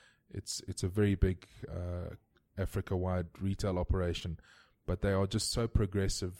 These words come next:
s-, and, and so entrepreneurial in their own behavior and in the way that they deal with us. It's, it's, it's been amazing,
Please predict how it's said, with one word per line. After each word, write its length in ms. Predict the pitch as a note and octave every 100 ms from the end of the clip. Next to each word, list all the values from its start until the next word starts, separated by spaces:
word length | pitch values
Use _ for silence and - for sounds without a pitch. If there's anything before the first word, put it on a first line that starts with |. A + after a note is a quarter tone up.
| -
s-, 200 | - -
and, 200 | F#2+ F#2 -
and 120 | F#2
so 220 | - A#2
entrepreneurial 800 | F#2+ G2 - - G2 G#2+ G#2 F#2
in 80 | F#2
their 180 | F#2 F2
own 180 | G2 G2
behavior 600 | F2+ F#2 G2 F#2 F2 F2 - - -
and 140 | F#2+
in 80 | F#2
the 60 | F2+
way 180 | F#2+ G2
that 180 | G2
they 120 | - F2+
deal 200 | G#2 G2+
with 220 | G2 -
us. 220 | E2+ -
It's, 180 | F#2 -
it's, 300 | F#2 - -
it's 160 | F2+ -
been 180 | G2+ F#2+
amazing, 500 | F#2+ F#2+ F#2 E2